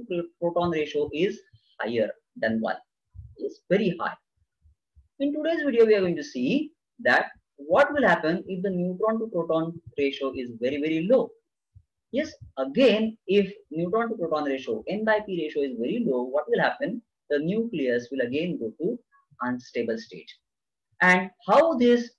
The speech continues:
nucleus is going to achieve the stable state, that we are going to see today. So basically,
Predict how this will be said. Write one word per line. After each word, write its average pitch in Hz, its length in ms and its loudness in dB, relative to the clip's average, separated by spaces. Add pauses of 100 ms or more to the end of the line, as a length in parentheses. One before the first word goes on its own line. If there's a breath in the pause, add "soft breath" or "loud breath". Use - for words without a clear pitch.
(100)
nucleus 170 600 -2
is 147 140 -10
going 143 300 -2
to 143 220 -10
achieve 190 380 -6
the 135 120 0
stable 127 380 -4
state, 214 320 -2 (440)
that 131 280 2
we 123 80 0
are 117 60 -2
going 117 200 -8
to 113 80 -8
see - 200 -16
today. - 200 -16 (640)
So 294 160 -2
basically, 277 640 2